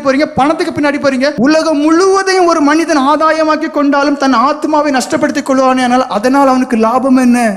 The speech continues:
அறிவில்லாத ஜனங்களே அறுபது வருஷம் தான், இல்லைன்னா ஒரு எழுபது வருஷம், இல்லை எண்பது வருஷம் நீ வாழ்வா, ஆனா உனக்கு ஒரு முடிவு இருக்கு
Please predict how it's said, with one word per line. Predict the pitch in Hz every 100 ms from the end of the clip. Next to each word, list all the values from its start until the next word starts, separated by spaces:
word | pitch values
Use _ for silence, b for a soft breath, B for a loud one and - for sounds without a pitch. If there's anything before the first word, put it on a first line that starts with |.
| -
அறிவில்லாத | 180 269 277 277 277 262 233
ஜனங்களே | 233 240 247 269 175
அறுபது | 208 269 294 285
வருஷம் | 269 277 277 302 254
தான், | 202 - - - _ _ _ _ _
இல்லைன்னா | 233 277
ஒரு | 240 240
எழுபது | 294 302 285
வருஷம், | 277 277 269 247
இல்லை | 233
எண்பது | 254 302 302 285
வருஷம் | 285 285 302
நீ | 269
வாழ்வா, | 254 285 240 185 - - B B
ஆனா | 214 254
உனக்கு | 233 262 277
ஒரு | 277 254
முடிவு | 294 339 302
இருக்கு | 269 -